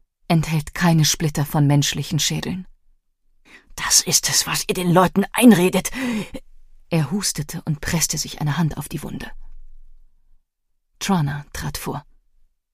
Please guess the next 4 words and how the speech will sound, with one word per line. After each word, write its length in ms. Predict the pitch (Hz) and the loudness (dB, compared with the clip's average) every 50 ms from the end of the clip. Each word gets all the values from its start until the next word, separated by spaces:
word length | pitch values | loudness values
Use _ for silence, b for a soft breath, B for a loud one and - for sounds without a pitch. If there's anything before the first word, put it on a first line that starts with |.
| _ _ _ _ _ - _ _ - _ _ _ - - - - _ _ - - - _ _ _ _ - | _ _ _ _ _ -20 _ _ -20 _ _ _ -20 -20 -20 -20 _ _ -20 -20 -20 _ _ _ _ -4
"Die 120 | - 175 156 | 0 2 2
Splitter 480 | - - - 226 196 202 - 180 156 | 2 2 2 2 2 4 6 4 4
sind 320 | 147 - 165 165 160 - - | 6 4 4 4 4 4 6
meine. 500 | 180 180 180 180 170 147 143 147 147 | 8 8 8 8 6 4 2 2 -2